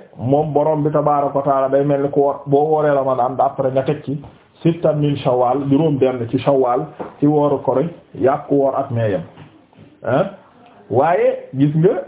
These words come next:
am na yeneen tamit ngëneel. Waxoon nañ la, ah, boo ñëwee ba ñàkk a ñàkk mën a def, ah, xanaa nga jàpp ci loolu. Waaye nag am na yeneen de. Comme, ah, comme, comme bésum Arafat yi, boo ko wooree, moom dalay faral ñaari, li nga xamante ne ñaari at, yi nga xamante ne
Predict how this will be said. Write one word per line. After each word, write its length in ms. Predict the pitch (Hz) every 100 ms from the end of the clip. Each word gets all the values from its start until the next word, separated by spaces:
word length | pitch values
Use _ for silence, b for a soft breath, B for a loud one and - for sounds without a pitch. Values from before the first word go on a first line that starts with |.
| -
am 160 | 147 165
na 80 | 220
yeneen 340 | 233 233 214
tamit 220 | 208 214 208
ngëneel. 280 | 202 185 247 - - -
Waxoon 260 | 120 160 175
nañ 120 | 190
la, 60 | 208 269
ah, 80 | 139
boo 200 | 165 233
ñëwee 200 | 262 254 226
ba 80 |
ñàkk 360 | 240 277 285 -
a 40 | 240
ñàkk 320 | 262 269 -
mën 160 | 233 233
a 60 | 196
def, 160 | 185 -
ah, 100 | 240 -
xanaa 260 | 214 254
nga 120 | 247 233
jàpp 200 | 254 254 214
ci 80 | 233
loolu. 160 | 226 -
Waaye 200 | 185 214
nag 100 | 262 302
am 160 | 180 202
na 80 | 233
yeneen 280 | 302 349 285
de. 80 | - - B B B -
Comme, 200 | 202 220
ah, 320 | 196 185 190 208
comme, 200 | 214 202
comme 240 | 214 208
bésum 260 | 185 202 190
Arafat 400 | 175 170 170 143
yi, 140 | 131
boo 240 | 120 170 254
ko 80 | 254
wooree, 420 | 247 226 190 196
moom 220 | 180 180
dalay 260 | 165 180 202
faral 260 | 190 170 165
ñaari, 380 | 165 175 220 240 - - B B B
li 140 | 107 143
nga 120 | 190 190
xamante 380 | 165 156 151
ne 100 | 156
ñaari 380 | 143 139 156 151
at, 180 | - - - - -
yi 120 | 120
nga 120 | 147
xamante 380 | - 139 131 120
ne 100 | 120